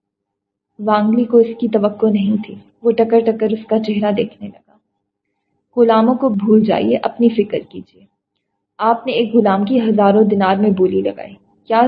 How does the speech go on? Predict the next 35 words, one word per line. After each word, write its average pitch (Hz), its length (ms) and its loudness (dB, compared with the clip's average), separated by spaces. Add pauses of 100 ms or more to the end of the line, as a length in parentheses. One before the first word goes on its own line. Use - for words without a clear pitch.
ضرورت 226 280 2
تھی 202 100 -12
اس 202 160 -16
کی؟ - 120 -20 (640)
جبکہ 226 400 -2
آپ 233 260 2
اتنے 233 260 0
امیر 214 320 2
نہیں 208 320 2
ہیں۔ - 120 -12 (560)
جیا 226 280 2
مسلسل 233 540 0
نقصان 208 440 0
میں 220 100 4
جا 202 220 0
رہا 196 280 -10
ہے۔ - 100 -20 (300)
آپ 220 240 -2
کو 240 80 2
اپنے 240 240 -4
کاروبار 208 420 0 (100)
کو 247 100 2
واپس 220 400 0
پیروں 208 220 0
پہ 226 120 0
کھڑا 208 240 -4
کرنا 208 360 -10
ہوگا۔ - 180 -20 (1500)
میرے 269 260 4
بہت 262 380 2
سے 294 80 -2
کاروبار 220 480 0 (100)
ہیں، 277 160 -2
مگر 240 280 2
ہاں، 214 440 0